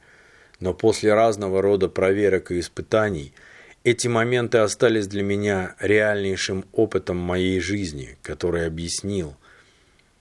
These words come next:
оправдал и объединил все прежние опыты и завершил всё моё предшествующее развитие.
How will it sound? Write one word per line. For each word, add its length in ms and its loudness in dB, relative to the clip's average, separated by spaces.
оправдал 800 0
и 80 -10
объединил 800 0
все 340 2
прежние 720 0
опыты 540 -4
и 120 -4
завершил 680 2
всё 340 0
моё 320 2
предшествующее 840 -2
развитие. 680 -10